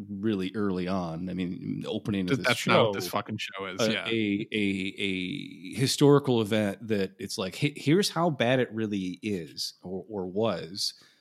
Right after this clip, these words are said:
Speaker 1: uh, you know, and, and here's the world we live in. This is the historical context you need to understand to appreciate what's going on," right? 'Cause at first you're kind of like, y-, I didn't really know, like, is the, are the police still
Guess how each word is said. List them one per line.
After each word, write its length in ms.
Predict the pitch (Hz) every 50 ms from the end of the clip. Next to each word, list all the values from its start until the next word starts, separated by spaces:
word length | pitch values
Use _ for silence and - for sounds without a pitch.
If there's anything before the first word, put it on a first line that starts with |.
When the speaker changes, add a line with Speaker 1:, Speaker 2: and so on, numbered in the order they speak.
| _ _ _ _ -
Speaker 1:
uh, 300 | - 101 98 90 92 - -
you 100 | 113 98
know, 140 | 95 90 87
and, 260 | 92 107 95 92 92 -
and 160 | 107 98 98
here's 300 | 101 127 147 143 131 117
the 100 | 123 123
world 240 | 113 123 123 110 101
we 120 | 113 101
live 260 | 98 104 110 110 95
in. 340 | 95 85 - - 101 113 113 - _ _ - _ _ _ -
This 140 | 113 113
is 100 | 120 110
the 100 | - 131
historical 540 | 110 117 113 - - - 123 117 110 107 117
context 560 | 107 - - 120 120 113 - 110 101 - -
you 60 | 98 98
need 100 | 98 92
to 60 | 98
understand 760 | 87 80 - - - - 170 180 151 113 101 98 98 98 95 - - - - _ _ _ _ _ _
to 760 | - - 117 110 107 104 101 98 101 101 98 95 95 98 95 - 127
appreciate 600 | 113 - - 143 139 131 - - 131 117 110 101
what's 340 | 107 104 104 117 123 - -
going 320 | - - 107 104 101 98
on," 300 | 95 95 90 92 92 95 - -
right? 200 | 101 90 90 -
'Cause 140 | - 101 98
at 80 | 104
first 240 | - - 220 233 - -
you're 60 | 139
kind 160 | - 147 135
of 80 | 120 -
like, 140 | 123 113
y-, 140 | 117 120 123 -
I 120 | - 117 151
didn't 180 | 175 175 156
really 200 | 139 143 131 123
know, 260 | 113 113 143 139 113 -
like, 160 | 95 95 95
is 200 | 107 110 101 -
the, 80 | - - -
are 180 | 110 101 98 95
the 100 | 92 -
police 340 | _ - 98 92 90 -
still 400 | - - 95 85 82 82 85 85